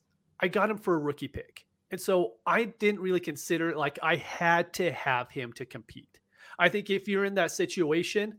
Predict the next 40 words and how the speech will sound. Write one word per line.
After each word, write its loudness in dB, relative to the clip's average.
you -4
probably -2
weren't -2
competing -4
anyway, 2
so 2
you 0
really -2
shouldn't -4
trade 0
him -8
for -2
any -4
sort -2
of -8
discount 0
because 2
this 8
isn't 4
an -2
injury -2
we -2
have 0
to 0
worry 0
about 0
next -10
year. -10
I 6
mean, 4
he's 2
supposed 10
to 0
be 0
healthy 2
in, -4
like, -2
twelve 2
weeks, -2
but, 2